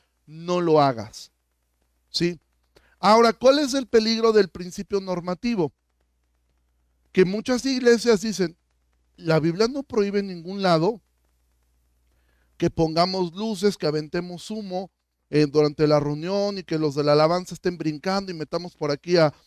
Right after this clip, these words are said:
dos, tres bailarines que bailen súper padre y armemos una", o sea, ¿en qué parte de la Biblia prohíbe eso? No.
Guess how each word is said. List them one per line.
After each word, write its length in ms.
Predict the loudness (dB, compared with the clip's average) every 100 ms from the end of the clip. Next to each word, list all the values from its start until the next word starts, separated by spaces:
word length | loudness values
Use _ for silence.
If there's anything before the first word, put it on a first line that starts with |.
| _
dos, 240 | -2 -2 0
tres 200 | -4 0
bailarines 680 | 0 2 0 -2 -6 -12
que 80 | -4
bailen 300 | -2 -2 -6
súper 260 | -12 -12 -8
padre 500 | -2 0 2 0 -2 -6 _ 2
y 80 |
armemos 460 | 4 4 -2 -6 -10
una", 260 | -6 -2 -2 -6
o 60 |
sea, 180 | -8 -6 -6 -14 _
¿en 140 | -14 -4
qué 140 | -4
parte 280 | -2 -2 0
de 60 |
la 100 | 0
Biblia 240 | 0 -2 -6
prohíbe 360 | -2 -2 0
eso? 260 | -2 -4 -14 _ _ _ _ _ _ _ _ _ _ _ _
No. 360 | -12 -12 -12